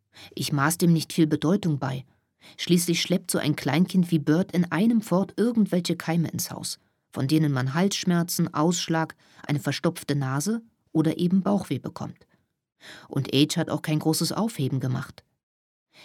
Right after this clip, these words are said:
Nach dem Mittagessen, das er nicht angerührt hatte, marschierten wir die Steilküste hinauf zum Spielplatz. Age verschwand für ein paar Minuten. Ich fotografierte Bert, wie er im Sandkasten spielte.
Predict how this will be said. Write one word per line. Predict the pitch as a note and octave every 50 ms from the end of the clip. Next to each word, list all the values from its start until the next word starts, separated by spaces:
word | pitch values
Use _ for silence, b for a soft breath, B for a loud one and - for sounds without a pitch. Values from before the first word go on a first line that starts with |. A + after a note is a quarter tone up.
| B B B
Nach | F3+ F3+
dem | F3 A3 G3+ G3+
Mittagessen, | A3 B3 - B3 - - - D3+ D#3+ - G#3 G#3+ G#3+
das | F3 D3+ C#3+
er | - -
nicht | D3+ C#3+ - -
angerührt | - E3+ G3+ G#3+ F#3+ D#3+ D#3+ D#3 D#3 D#3+ D#3+ E3
hatte, | D#3+ E3 - F#3+ F#3+ F#3+ b b b b b b b
marschierten | - E3+ F3 - - G3+ A3 G#3+ - G#3+ G3+
wir | F#3 E3+
die | D3+ C#3+
Steilküste | - - - D#3 D#3+ F3 G3 F#3+ - G3 F#3+ F3 - F3+
hinauf | D#3+ C#3+ C#3+ C#3+ C#3 C3+ D#3 - -
zum | - - F3
Spielplatz. | E3+ - - F3+ E3 - - - B2+ - - - - - _ _ _ _ _ _ _ _ _ _ _ _ _ _
Age | D#3+ F#3 G3 -
verschwand | - - D3+ - - C#3+ C#3 E3+ E3+
für | - - -
ein | - D3+
paar | - D#3+ D#3
Minuten. | D3+ E3 D#3+ D#3+ E3 D3+ - B2+ B2+ B2+ - _ _ _ _ _ _ _ _ B B B B B B B
Ich | - -
fotografierte | - A#3 A3 A#3 - F3 E3 - - A3 A3+ - E3
Bert, | C#3+ C3 D3 C#3 D3+ G3+ G3 - -
wie | F3 E3 -
er | D3 B2
im | C3+ C#3+
Sandkasten | C3 C#3 C3+ E3 F3 - F#3 F3+ F3 - - F3+
spielte. | - - - F3 E3+ E3+ - E3+ E3+